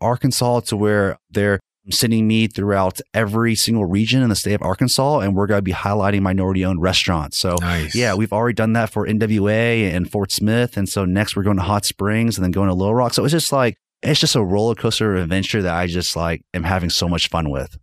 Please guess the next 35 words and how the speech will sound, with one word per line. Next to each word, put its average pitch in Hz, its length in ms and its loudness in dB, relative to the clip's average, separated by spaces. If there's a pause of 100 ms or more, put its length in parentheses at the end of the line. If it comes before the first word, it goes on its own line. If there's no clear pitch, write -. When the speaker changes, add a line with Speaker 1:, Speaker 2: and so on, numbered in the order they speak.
(120)
Speaker 2:
Man, 110 260 0
that, 131 240 -2
that 127 200 0
is 104 120 0
so 107 220 2
exciting, 95 500 0
and 92 120 0
I'm, 107 180 0
I'm 110 160 0
glad 131 340 0
to 107 80 2
hear 107 300 0
that 95 240 0
because, 92 540 -2
you 107 80 0
know, 98 100 2
as 92 160 0
a 101 80 0
fellow 117 380 0
entrepreneur 95 760 0
and 90 120 0
as 90 100 0
somebody 98 400 0
that's 87 240 -4
kinda 92 260 0
spun 98 380 0
something 92 420 -2
up 92 200 -2
out 90 160 0
of 76 100 -6
nothing, 90 480 0
if 85 140 -2
you 90 100 0
Speaker 1:
Mm-hmm. 87 80 0
Speaker 2:
will, 85 260 -4